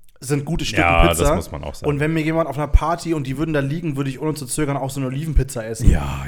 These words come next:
Speaker 2: ja, ja.
Speaker 1: Ähm, aber es sind einfach welche, die andere, die sind besser.
Speaker 2: Ja, absolut.
Speaker 1: Was ist jetzt dein
Speaker 2: Ja,
Speaker 1: Platz drei
Speaker 2: ich hab's
Speaker 1: von
Speaker 2: gefunden.
Speaker 1: hinten?
Speaker 2: Das ist das mit, ähm, mit der White Sauce und dem Ricotta und dem, was war das?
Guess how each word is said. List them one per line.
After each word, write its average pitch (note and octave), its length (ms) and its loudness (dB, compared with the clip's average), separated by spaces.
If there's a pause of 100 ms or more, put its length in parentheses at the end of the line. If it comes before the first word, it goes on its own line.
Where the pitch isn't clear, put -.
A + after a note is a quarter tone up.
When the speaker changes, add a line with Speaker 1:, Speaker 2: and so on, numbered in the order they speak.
Speaker 2:
ja, - 120 -2
ja. C#3 160 2
Speaker 1:
Ähm, C3+ 420 -4
aber C#3 480 0 (340)
es - 140 -4
sind D#3 100 -6
einfach C3 200 -2
welche, C3 180 -2
die C3 80 -2
andere, C3+ 240 -2
die A#2+ 80 -8
sind A2+ 180 -8
besser. A#2 360 -6 (240)
Speaker 2:
Ja, F2+ 220 2 (220)
absolut. - 320 -6
Speaker 1:
Was D#3+ 100 0
ist D#3+ 100 -4
jetzt E3 180 -4
dein D3+ 420 -2
Speaker 2:
Ja, G#2 160 8
Speaker 1:
Platz - 180 -2
drei C#3 140 0
Speaker 2:
ich C#3+ 40 6
hab's A#2 80 4
Speaker 1:
von C3+ 80 -2
Speaker 2:
gefunden. A#2 300 6
Speaker 1:
hinten? G2+ 100 0
Speaker 2:
Das G#2+ 160 4
ist G#2 160 0
das A2 220 2
mit, G2 360 0
ähm, F#2 720 0
mit G2 300 -4
der F#2 120 4
White G2 260 8
Sauce C3 560 6 (540)
und F#2+ 300 0
dem F#2 400 6
Ricotta G#2+ 640 4
und F2+ 260 -2
dem, F2 520 -2 (560)
was F#2+ 180 -8
war F#2 80 -2
das? F#2 320 -4